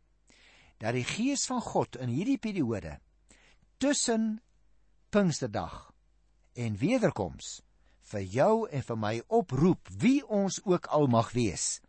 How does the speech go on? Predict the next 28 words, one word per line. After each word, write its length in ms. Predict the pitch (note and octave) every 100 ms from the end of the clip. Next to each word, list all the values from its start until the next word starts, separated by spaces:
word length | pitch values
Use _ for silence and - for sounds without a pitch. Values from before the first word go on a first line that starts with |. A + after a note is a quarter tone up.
| _ _ _ _ _ _
Kom. 460 | C3+ B2+ G2+ C#2 C2 _ _ _ _ _ _ _ _
Kom 240 | - B3+ A#3
na 100 | G3
Jesus 440 | A#2+ C#3+ C#3+ - -
Christus 400 | A#2 A2+ - -
toe. 120 | - D#2 - _ _ _ _ _ -
Die 100 | E2+
Heilige 460 | C3 A3+ B3+ - F#3+
Gees 320 | G3+ G3+ -
wil 140 | B2+ C3
ons 160 | B2 A#2+
aan 140 | G#2+ D2+
hom 260 | E3 G#3 C3
bind, 440 | F3 C#3 F2+ - - _ _ _ _ _ -
want 380 | E2+ B2+ A#2+ A#2
jy 80 | G#2
sien, 440 | - F#3+ G2 F#2 _ _ _ _ _
ons 320 | D#3 D3 - -
teksgedeelte 800 | C#4+ - - G#2+ G#2 D2+ - C#2 _ _ _ _ -
sê 300 | - G#3 G3+
dit 220 | F#3 -
juis 220 | C#3 E3 -
baie 280 | B2 C#3+ D#3+
duidelik 360 | C3+ C#3+ C4 B3
vir 160 | - A#2
ons. 460 | E2+ C#2+ - - _ _ -
Vers 220 | D3+ D3+
tweeëndertig: 640 | E3 D3 A#2 G#2 F2 -